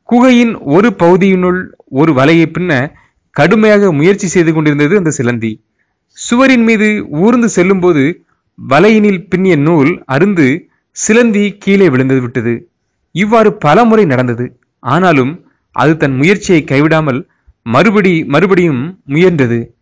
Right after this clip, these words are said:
கடைசியில் வெற்றிகரமாக சிலந்தி வலையை பின்னி முடித்தது. அரசன் இச்சிறு சிலந்தியே பலமுறை தோல்வியடைந்தும் தன் முயற்சியை கைவிடவில்லை.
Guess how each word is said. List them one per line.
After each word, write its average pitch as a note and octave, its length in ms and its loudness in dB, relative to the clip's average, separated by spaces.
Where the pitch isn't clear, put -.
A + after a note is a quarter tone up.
கடைசியில் C#3+ 680 0
வெற்றிகரமாக E3+ 1000 -2
சிலந்தி F#3+ 720 -2
வலையை E3+ 360 0
பின்னி D#3+ 280 -4
முடித்தது. A#2 560 -4
அரசன் G#3+ 680 -2
இச்சிறு F3 680 -2
சிலந்தியே G#3+ 460 2
பலமுறை F3+ 560 0
தோல்வியடைந்தும் F3+ 600 0
தன் C3+ 160 -2
முயற்சியை E3 460 0
கைவிடவில்லை. B2+ 680 -2